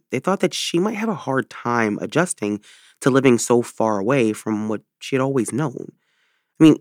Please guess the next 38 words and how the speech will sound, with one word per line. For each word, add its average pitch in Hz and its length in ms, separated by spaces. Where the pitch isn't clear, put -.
even 262 180
in 185 120
Kenya, 101 640
her 110 140
parents 113 440
said 95 220
that 101 200
she - 140
would 117 240
rarely 120 380
leave 107 300
the - 60
house. - 500
But 160 240
their 160 240
sons 226 380
being 123 320
there 104 340
did 156 680
ease 117 420
some 117 180
of 101 80
their 101 140
concerns. - 800
Now, 165 120
once 214 320
Irene 139 360
moved 110 460
to - 100
Idaho, 113 640
her 131 140
plan 151 640
was 135 140
to - 140
enroll 110 260
in 98 140
nursing 110 340
school. - 420